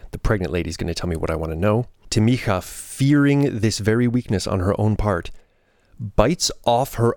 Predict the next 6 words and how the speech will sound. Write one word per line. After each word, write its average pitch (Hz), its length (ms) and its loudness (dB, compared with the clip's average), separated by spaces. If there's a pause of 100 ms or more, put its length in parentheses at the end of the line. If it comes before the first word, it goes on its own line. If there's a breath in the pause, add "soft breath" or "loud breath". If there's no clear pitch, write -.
own 120 400 2
tongue 104 640 0 (260)
and 104 160 2
spits - 680 -2
it - 320 -4 (120)
out - 460 -2